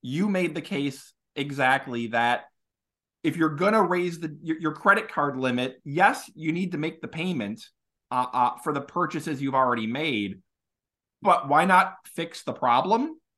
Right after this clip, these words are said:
so that you don't have the same problem again? And this is kind of an interesting note. Since nineteen eighty-five, the eight biggest deficit reduction bills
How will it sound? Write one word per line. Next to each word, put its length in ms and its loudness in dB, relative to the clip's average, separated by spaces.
so 140 -4
that 180 2
you 80 0
don't 340 4
have 260 2
the 100 -2
same 320 -4
problem 500 4
again? 420 -2
And 520 -2
this 160 -2
is 140 -4
kind 240 0
of 120 -2
an 80 -4
interesting 460 -4
note. 260 -2
Since 400 -2
nineteen 560 -2
eighty-five, 720 0
the 340 -2
eight 400 -2
biggest 480 0
deficit 500 0
reduction 540 -4
bills 480 -6